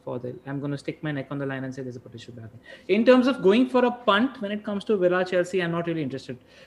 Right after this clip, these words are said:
I, I, I think, uh, it's gonna be a fairly tight game. Even if Chelsea go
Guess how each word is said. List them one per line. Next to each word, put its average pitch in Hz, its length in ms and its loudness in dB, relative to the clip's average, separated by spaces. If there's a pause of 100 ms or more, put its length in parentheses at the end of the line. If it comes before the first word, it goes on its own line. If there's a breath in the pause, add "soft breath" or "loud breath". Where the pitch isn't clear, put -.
(120)
I, 160 140 4
I, 180 280 0 (140)
I 202 60 2
think, 220 320 0
uh, 175 300 4
it's 160 140 -10
gonna 185 180 -2
be 175 100 4
a 180 60 6
fairly 156 320 -2
tight 131 280 -2
game. 117 240 -4 (380 soft breath)
Even 180 220 0
if 214 120 -4
Chelsea 190 460 0
go 175 160 -2